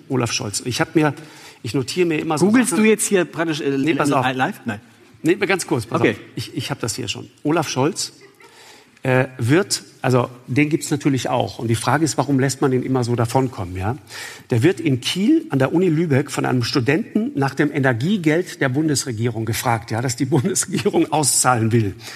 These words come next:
Speaker 1: ja, äh, und, und, äh, vor Inflation schützen soll. Und Olaf Scholz, gefragt nach dem Energiegeld für Studenten, gibt folgende spektakuläre Antwort. "Auf alle Fälle haben alle Bürgerinnen und Bürger mit den Preissteigerungen zu kämpfen.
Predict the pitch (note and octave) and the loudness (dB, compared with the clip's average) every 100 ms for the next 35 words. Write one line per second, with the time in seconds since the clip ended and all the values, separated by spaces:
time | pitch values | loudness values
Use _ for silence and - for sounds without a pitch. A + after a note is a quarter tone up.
0 | - - - A2 C#3+ - - - - - | -16 -20 -6 0 0 -2 -14 -18 -18 -16
1 | - A#2+ A#2+ A#2+ B2 - C3+ B2 - B2+ | -4 0 2 4 2 2 -2 -2 -4 -4
2 | A#2+ - C#3+ C#3+ C3 A#2+ C#3 C3+ C#3+ A#2+ | -4 -6 -6 -6 -6 -2 0 0 0 0
3 | C3+ A#2+ A#2 - G2+ G2 A2+ B2+ - F#3 | -2 -2 -4 -4 -6 -8 -6 -8 2 2
4 | B3+ - - D3 G#2+ - - C3+ A2+ D3+ | 2 0 -2 -2 -4 -8 -4 -2 0 0
5 | F3 - G3 E3 F3+ E3 C3+ A#2 E3 F3 | 0 0 -6 -2 -2 -2 -4 -4 -6 -4
6 | F3 G#3 - E3 - D#3+ C3+ C#3+ D3 D#3 | -4 -4 -4 -2 0 0 0 0 0 -2
7 | F3 - - - - - D3+ - D3+ F#3+ | -2 -8 -20 -20 -6 -2 -2 0 0 2
8 | F#3 E3+ E3+ - - D#3+ D#3 - C#3+ B2+ | 0 0 0 -2 -2 -2 -2 0 0 2
9 | A#2+ A2 A2+ F#2+ - - - - _ _ | 0 -4 -10 -12 -14 -20 -20 -20 _ _
10 | - - - D3+ G3+ - D#3 C#3 D3+ B2 | -16 -8 -2 2 2 2 0 2 2 0
11 | A#2+ A#2+ - C3 D#3 C3+ A2+ C3+ D3 C3 | 0 -2 0 2 2 2 2 2 2 2
12 | C3 B2 A#2+ A#2 G#2 C3 D3 C3+ A2+ B2 | 2 0 -2 -4 -2 0 0 0 -2 -2
13 | A2+ A#2 E3 - A#2+ G#2 G2 G2 G2 F#2+ | -4 -2 -2 -2 -6 -6 -6 -8 -10 -12
14 | - - A2 - A2 | -8 -4 -4 -6 -12